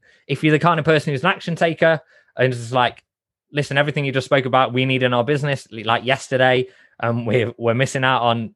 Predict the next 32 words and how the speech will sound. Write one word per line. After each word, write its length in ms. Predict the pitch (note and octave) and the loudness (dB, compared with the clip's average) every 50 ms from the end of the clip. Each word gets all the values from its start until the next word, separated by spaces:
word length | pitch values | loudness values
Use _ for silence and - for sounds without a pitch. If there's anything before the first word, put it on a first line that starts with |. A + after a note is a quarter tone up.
| _ _ | _ _
burning 360 | A2+ G#2 C3+ C3+ C3+ C3+ C3 | -2 2 4 4 4 4 0
so 140 | B2+ - B2 | -2 -2 -4
much 140 | B2 G#2+ A2 | -4 -4 -4
money 180 | C3+ D3 D#3 D3 | -2 -2 0 2
right 220 | C#3+ C#3 C#3 B2 | 2 2 0 0
now, 300 | C#3 D3 D#3 E3+ F3 - _ _ - - _ _ - | -2 -2 -2 -2 -4 -8 _ _ -20 -20 _ _ 0
then 160 | B2+ B2+ B2 | 0 2 2
just 140 | C3 B2+ - | -2 0 2
go 120 | C#3 B2+ | 2 2
to 160 | B2+ - A2+ | 2 2 0
amplify 380 | C3+ C3 A#2+ C3 - - B2+ A#2+ | -2 -2 -2 -2 0 2 2 2
c 180 | - - B2+ A#2+ | 2 -2 -6 -6
com 160 | - A#2 A2 | -6 -2 -2
dot 160 | A2+ - - | -2 -2 0
com, 240 | - D3 C#3+ C#3+ C3 - _ _ _ _ _ _ - | 2 2 2 2 0 -6 _ _ _ _ _ _ -2
click, 340 | - C3+ B2+ - - - - - | 2 2 2 2 -2 -10 -12 -4
uh, 280 | - A#2 A#2 A#2 A2+ G#2 | 0 2 2 2 2 0
just 260 | A#2+ C3+ B2+ - - | -2 -4 -4 -2 -4
under 160 | C3+ C3 B2+ | -4 -4 -2
the 100 | A#2 A#2+ | -2 -2
video 320 | A2+ C3 C3 C#3 C#3 C3+ A#2 | -2 0 0 2 2 2 0
at 60 | G#2+ | -2
the 80 | A2+ | -6
top, 280 | - - E3+ E3 - - | -2 0 0 0 2 0
watch 220 | - C3 - - | -2 -2 -2 0
that, 200 | - E3 - - - _ _ _ - - | 0 0 0 0 -4 _ _ _ -16 -8
and 120 | A#2 B2 | -6 -6
then 80 | B2 B2 | -4 -4
click 280 | - C3 B2+ B2 - A2 | -2 -2 -4 -4 -4 -4
book 240 | - B2+ B2+ - | -4 -4 -4 -4
a 40 | A#2 | -4
call. 400 | - - C#3+ C#3+ C#3 C3+ B2+ - | 0 2 4 4 4 0 -2 -8